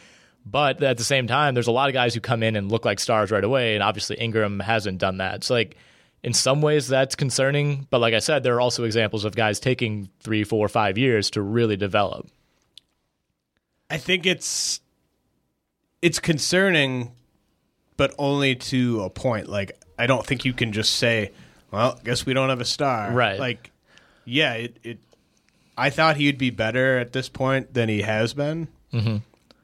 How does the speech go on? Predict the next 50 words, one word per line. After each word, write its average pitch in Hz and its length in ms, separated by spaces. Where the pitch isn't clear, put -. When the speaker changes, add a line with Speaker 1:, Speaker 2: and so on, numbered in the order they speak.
Speaker 2:
But 123 160
I 113 120
just, - 400
I 123 100
think 113 260
you 110 100
can't, - 840
like, 117 160
maybe 143 380
it 135 60
goes 127 440
from, 113 420
like, 107 180
say, 135 180
coming 156 340
into 147 160
the 127 80
year, 120 160
maybe 120 260
I 117 100
thought 110 280
there 110 200
was, 101 540
I 143 60
don't 175 100
think 180 140
I 127 120
ever 127 240
thought 123 400
that 107 240
Ingram 113 260
was, 107 160
like, 101 140
a 95 80
slam 107 380
dunk 104 320
best 107 240
player 107 240
on 101 80
a 98 40
good 98 200
team 113 200
type 139 160
of 143 60
guy, 151 220
but 120 100
I 110 100
thought 110 240
he 107 120
was 101 520